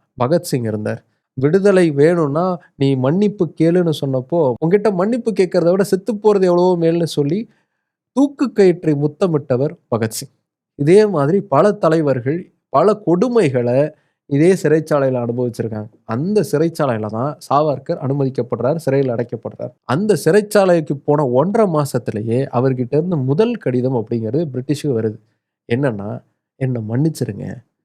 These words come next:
இனிமே நான் இந்த மாதிரி செய்ய மாட்டேன்" அப்படின்னு சொல்லி அவர்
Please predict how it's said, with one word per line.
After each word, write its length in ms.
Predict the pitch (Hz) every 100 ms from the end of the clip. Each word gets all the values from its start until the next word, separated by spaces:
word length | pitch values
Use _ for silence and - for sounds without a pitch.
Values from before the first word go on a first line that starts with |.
| _ _ _
இனிமே 360 | - 143 151 170
நான் 120 | 151
இந்த 120 | 117
மாதிரி 180 | 117 131
செய்ய 300 | 123 117 123
மாட்டேன்" 360 | 113 101 110 104
அப்படின்னு 260 | 104 117
சொல்லி 500 | 120 - 98 127 185 _ _ _
அவர் 320 | 117 120